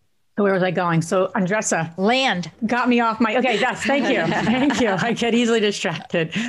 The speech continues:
Speaker 1: So Vanessa, a little bit that we were connecting prior to our, our interview with you, we were talking a little bit about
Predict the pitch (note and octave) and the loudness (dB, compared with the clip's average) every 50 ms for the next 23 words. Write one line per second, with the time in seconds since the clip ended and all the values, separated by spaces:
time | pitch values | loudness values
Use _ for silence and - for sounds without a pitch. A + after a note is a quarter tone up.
0 | B3 A#3 F3+ - - - C#4+ C4+ - - - - - A#3+ G#3+ C#4 C4 C4+ C#4 C4+ | -6 -8 -6 -2 0 2 2 2 2 0 -4 -2 0 2 4 4 4 2 2 0
1 | C#4 A3+ G3 A3 G#3 - A3+ A#3+ C#4 C#4 B3 B3 A#3 - A3 B3 A3 - - A3 | 0 0 0 0 0 2 2 2 2 2 2 0 0 0 0 -2 -2 0 0 2
2 | A#3 A#3 A#3 A3+ A3+ - A3+ G3+ G3 F#3+ - G3+ F#3 E3+ - G3+ G3 G3+ G#3 F#3+ | 2 4 2 2 2 2 0 0 0 -2 -2 -4 -4 -2 -2 -2 -2 0 2 2
3 | F#3+ F3+ F3 F3 F3 E3+ - - E3+ E3+ F#3 A3 G3+ G3+ E3+ E3 E3 E3 E3+ F3 | 2 2 2 2 0 0 0 0 0 2 2 2 2 2 2 2 0 0 -2 -2
4 | F3 E3 E3 A#3 G#3 F#3 F3+ F3 F3 F#3 F3 E3+ F#3 F3 E3+ F3 E3 F3 E3 E3+ | -2 -2 -2 -2 -2 -2 -2 -2 -4 -4 -6 -4 -4 -4 -4 -4 -2 -4 -4 -6
5 | - | -8